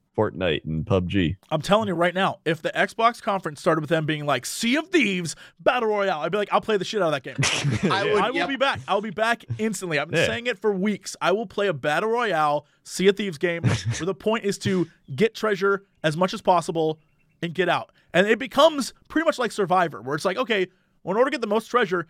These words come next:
Speaker 2: you have to have a crew. And in order to get all of it back to town, you have to have enough crew to get back to town. But then when you get back to town, shoot those motherfuckers, because whoever
Speaker 3: Isn't
Speaker 2: gets the gold gets the, gets the reward.
Speaker 3: Isn't that the premise of Ubisoft's Skull and Bones?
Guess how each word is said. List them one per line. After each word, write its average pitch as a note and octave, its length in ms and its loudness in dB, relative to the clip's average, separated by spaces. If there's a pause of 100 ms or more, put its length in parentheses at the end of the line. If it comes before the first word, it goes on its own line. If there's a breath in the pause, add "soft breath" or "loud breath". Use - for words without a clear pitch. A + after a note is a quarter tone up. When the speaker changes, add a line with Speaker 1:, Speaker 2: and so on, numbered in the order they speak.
Speaker 2:
you - 80 -2
have G3+ 120 0
to G3 100 0
have F3+ 120 0
a E3 60 -8
crew. E3 520 0 (380)
And F3+ 120 -2
in - 20 -2
order A3+ 160 0
to A3 80 -2
get G#3 220 -2
all F#3+ 160 2
of G#3 40 -6
it F#3 120 -8
back F#3+ 220 0
to - 40 -20
town, G#3 460 -2 (180 soft breath)
you E3 60 -4
have E3+ 100 -6
to F#3 80 0
have F3+ 120 4
enough F3 260 -2
crew F#3+ 240 2
to E3 80 -4
get C#3+ 120 -8
back C#3+ 200 2
to - 60 -20
town. G3 320 -2 (600 loud breath)
But A3 80 -4
then D4+ 60 2
when E4+ 80 2
you D#4 80 -2
get C#4+ 80 -2
back C4 160 2
to - 80 -20
town, C#4+ 380 -2 (640)
shoot - 280 -2
those C3 140 -2
motherfuckers, A#2+ 440 -4
because C#3 260 -2
whoever D3+ 200 -2
Speaker 3:
Isn't C#4 140 2
Speaker 2:
gets - 80 -10
the E3 100 -6
gold D3+ 540 -2
gets D3 180 -2
the, D3+ 140 -2 (280)
gets D#3 180 -4
the D3+ 100 -2
reward. C3+ 360 -2 (520)
Speaker 3:
Isn't B3 160 4
that G4+ 100 -2
the D4 80 -6
premise G3+ 500 0
of D#3 360 -2
Ubisoft's D#3+ 840 0
Skull C3+ 280 0
and A#2+ 100 0
Bones? B2+ 540 -2